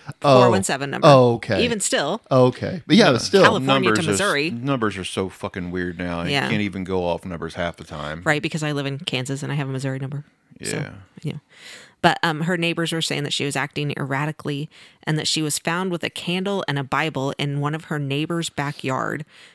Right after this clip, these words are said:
Speaker 2: before being taken
Speaker 3: Mm,
Speaker 2: away by
Speaker 3: I could see you
Speaker 2: paramedics.
Speaker 3: ended up with a candle and a Bible in somebody's backyard.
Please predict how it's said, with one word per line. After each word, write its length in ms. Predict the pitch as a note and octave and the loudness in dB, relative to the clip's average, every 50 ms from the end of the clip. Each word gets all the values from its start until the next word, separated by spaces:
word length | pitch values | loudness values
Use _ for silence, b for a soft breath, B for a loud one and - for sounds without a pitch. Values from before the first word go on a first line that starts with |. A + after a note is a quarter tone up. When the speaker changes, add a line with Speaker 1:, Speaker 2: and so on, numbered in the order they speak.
| b _ - | b _ -6
Speaker 2:
before 320 | D3+ - - D#3 D3+ D3+ | -6 -4 -4 -4 -4 -2
being 200 | D3+ C#3+ C#3+ C#3 | -2 -4 -4 -6
taken 300 | C3 - B2+ C#3 F#2+ C#3 | -6 -4 -4 -4 -4 -2
Speaker 3:
Mm, 40 | C#3 | -2
Speaker 2:
away 120 | C#3 C#3+ | -2 -2
by 120 | C#3+ C3+ C3 | -2 -2 -2
Speaker 3:
I 40 | |
could 160 | C3+ - - D3+ | -2 -2 -2 -2
see 160 | C#3+ C#3 B2 | -2 0 0
you 60 | A2+ | 0
Speaker 2:
paramedics. 280 | G#2+ G#2+ - D#3+ D#3+ B2 | 0 0 0 0 0 0
Speaker 3:
ended 140 | G2+ F#2+ F2+ F2+ | 0 2 2 0
up 100 | F2 G2 | 0 -2
with 100 | F2 E2 | -4 -8
a 60 | - | -8
candle 340 | - - G2 F2 F2 F2 E2+ | -8 -8 -6 -4 -4 -4 -6
and 80 | D#2+ | -6
a 40 | D#2+ | -8
Bible 340 | D#2 D#2 D#2+ D#2+ D#2+ D#2 D#2 | -6 -4 -4 -4 -4 -4 -6
in 60 | D2+ D2 | -8 -10
somebody's 300 | - - - D2 D2+ D#2 | -12 -10 -8 -8 -8 -8
backyard. 520 | - D2 C#2+ C#2+ - - - D2+ D#2 F#2 | -10 -10 -10 -10 -10 -12 -12 -12 -12 -14